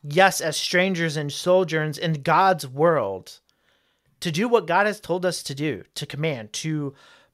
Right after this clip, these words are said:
be fruitful and multiply, to work the, the land,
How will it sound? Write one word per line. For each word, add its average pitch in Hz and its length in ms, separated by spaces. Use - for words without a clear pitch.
be 190 180
fruitful 170 640
and 156 100
multiply, 139 640
to - 160
work 170 640
the, 143 300
the 143 340
land, 143 880